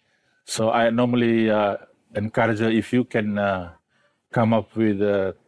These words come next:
three sisters like you, oh, there'll be great revival, uh, in,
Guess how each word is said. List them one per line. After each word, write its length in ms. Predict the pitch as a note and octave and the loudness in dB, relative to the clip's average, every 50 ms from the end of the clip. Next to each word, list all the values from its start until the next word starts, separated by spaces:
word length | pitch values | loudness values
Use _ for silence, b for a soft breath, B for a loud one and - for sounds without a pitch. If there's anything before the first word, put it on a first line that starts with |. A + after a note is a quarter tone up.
| _ _ _ _ - | _ _ _ _ -8
three 460 | G#2+ G#2 A#2 B2+ C3+ B2+ A2 D#2+ - _ _ _ _ _ _ _ _ _ _ _ | -4 -2 0 2 2 2 2 0 -4 _ _ _ _ _ _ _ _ _ _ _
sisters 540 | - - - C#3 C3 - - A2+ G2+ - - | -6 -2 0 0 0 0 -2 -6 -6 -2 -2
like 240 | A2+ A2+ A2 - - | 0 0 0 0 -2
you, 200 | A2 F#2+ - - _ _ _ _ _ _ _ _ _ _ _ _ _ _ - | -2 -2 -4 -8 _ _ _ _ _ _ _ _ _ _ _ _ _ _ -4
oh, 200 | A2 G#2+ G2 F#2+ | -2 -2 -2 -2
there'll 260 | G#2 A2+ A#2 A#2 G#2+ | -2 0 0 0 0
be 120 | G2 G#2+ | 0 -2
great 220 | F#2+ G#2+ A2 G#2 G2+ | -2 0 0 0 0
revival, 420 | G#2 F#2+ F#2+ G#2 G2 F#2 F#2 E2 - b b b b b _ _ b b b b b b - | 0 -2 0 0 -2 -2 -4 -8 -10 b b b b b _ _ b b b b b b -6
uh, 200 | G2+ F#2+ F#2+ - | -2 -2 -2 0
in, 400 | - G#2 F#2+ F#2 F2+ F2+ F#2 - | 0 0 0 0 0 -2 -4 -4